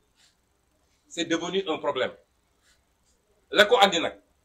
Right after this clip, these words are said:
yéen journalistes yi taxul yéen ñu wax de. Yéen moom ñoo bokk coono.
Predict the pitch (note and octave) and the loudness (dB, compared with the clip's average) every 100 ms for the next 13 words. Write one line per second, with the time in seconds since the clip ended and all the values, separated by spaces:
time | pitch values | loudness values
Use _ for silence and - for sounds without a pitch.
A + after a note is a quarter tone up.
0 | _ _ _ _ _ _ _ _ - F#3 | _ _ _ _ _ _ _ _ -6 -2
1 | G3 F3 E3 D#3+ C#3+ B2 C#3 A#2 A#2 A#2 | 0 0 4 4 4 -6 -8 -4 -4 -4
2 | A#2+ A#2+ C3 C3+ B2+ - _ _ _ _ | -4 -2 0 0 -2 -12 _ _ _ _
3 | _ _ C#3+ D#3+ D3 D#3+ E3 D#3 - C3+ | _ _ -6 -2 -2 -2 0 -2 -2 -2
4 | A#2 - | -4 -6